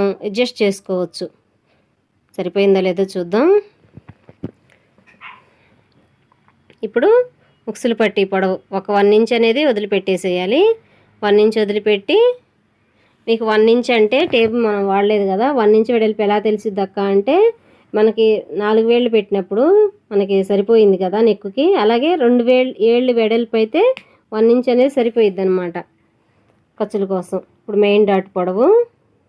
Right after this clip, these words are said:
మెయిన్ డాట్ పొడవు చూసుకునేటప్పుడు అస్సలు తా-, సాగదీయద్దు బ్లౌజ్ని. అక్కడికి ఒక మార్కింగ్ వేసుకొని ఇప్పుడు నీట్‌గా కనపడేటట్లు గీస్తున్నా చూడండి. చంక లోతు తీసేస్తున్నా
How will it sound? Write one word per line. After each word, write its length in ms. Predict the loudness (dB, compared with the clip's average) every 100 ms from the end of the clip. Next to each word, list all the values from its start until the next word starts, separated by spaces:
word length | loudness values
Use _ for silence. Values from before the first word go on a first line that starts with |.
| _ _ _ _ _ _ _ _ -6
మెయిన్ 280 | 0 2 2
డాట్ 180 | 0 -2
పొడవు 300 | -2 0 0 -2
చూసుకునేటప్పుడు 560 | -6 -2 0 0 0 -2
అస్సలు 280 | 0 -2 0
తా-, 260 | 2 0 -2 0
సాగదీయద్దు 600 | 0 0 -2 -4 -4 -6
బ్లౌజ్ని. 460 | -4 -4 0 2 2 0 -4 -20 _ -14
అక్కడికి 240 | -8 -4 -2
ఒక 60 | 0 -2
మార్కింగ్ 360 | -4 0 0 0
వేసుకొని 460 | -6 -6 0 4 4 2 _ _ _ _ _ _ _ _
ఇప్పుడు 240 | _ -8 -8 -4 -2
నీట్‌గా 280 | -2 -2 -4
కనపడేటట్లు 680 | -2 -2 -2 -2 -4 -4 -2
గీస్తున్నా 360 | -2 -4 -4 -6 -4
చూడండి. 340 | -4 -2 0 -2 -2
చంక 200 | -4 -2 -2
లోతు 160 | -2 -2
తీసేస్తున్నా 520 | -4 -4 -6 -6 -6